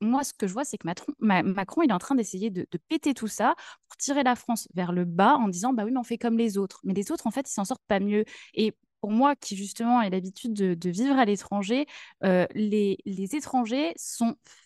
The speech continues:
fiers, en fait, de la France. Ils envient la France, ils envient notre système solidaire et ils aimeraient plus, euh, de,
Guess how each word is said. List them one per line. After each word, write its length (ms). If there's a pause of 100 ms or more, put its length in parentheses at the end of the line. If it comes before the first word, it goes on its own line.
(120)
fiers, 220 (160)
en 80
fait, 180
de 120
la 140
France. 340
Ils 320
envient 460
la 160
France, 340
ils 120
envient 220
notre 280
système 680 (320)
solidaire 800
et 80
ils 160
aimeraient 380 (240)
plus, 380
euh, 260
de, 440